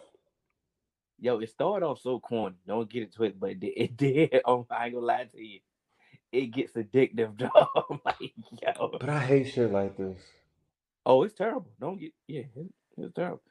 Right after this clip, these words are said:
Speaker 1: But, I mean, what you gonna do? N F L Classic?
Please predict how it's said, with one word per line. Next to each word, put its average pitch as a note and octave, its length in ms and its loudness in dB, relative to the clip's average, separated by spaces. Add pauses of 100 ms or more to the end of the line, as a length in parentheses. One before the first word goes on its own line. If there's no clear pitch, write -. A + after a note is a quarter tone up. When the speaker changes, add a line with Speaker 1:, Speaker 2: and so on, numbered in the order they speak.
(140)
Speaker 1:
But, E3+ 200 8
I G3+ 120 6
mean, G#3 160 -2
what A#3 120 -4
you B3 60 -8
gonna E4+ 140 0
do? F4 240 0 (1080)
N B2 100 -2
F D3 120 -2
L E3+ 140 10
Classic? G#3+ 360 -2